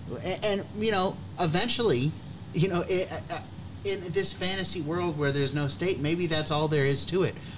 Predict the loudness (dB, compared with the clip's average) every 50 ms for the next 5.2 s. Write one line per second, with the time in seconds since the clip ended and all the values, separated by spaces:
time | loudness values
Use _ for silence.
0 | -12 -8 -6 -6 -2 0 2 2 4 4 2 4 2 2 2 2 -2 -4 -6 -8
1 | -4 0 2 4 6 6 6 4 2 0 0 0 2 4 4 4 4 4 2 2
2 | 0 0 0 2 2 2 2 2 2 0 -2 -2 -2 -4 -2 -2 -2 -2 -2 0
3 | 0 0 0 0 0 -4 -8 -10 -12 -12 -12 -14 -14 -12 -12 -8 -2 0 2 2
4 | 2 2 0 0 2 4 4 6 6 6 4 4 4 4 4 2 0 -2 -4 -2
5 | 0 0 0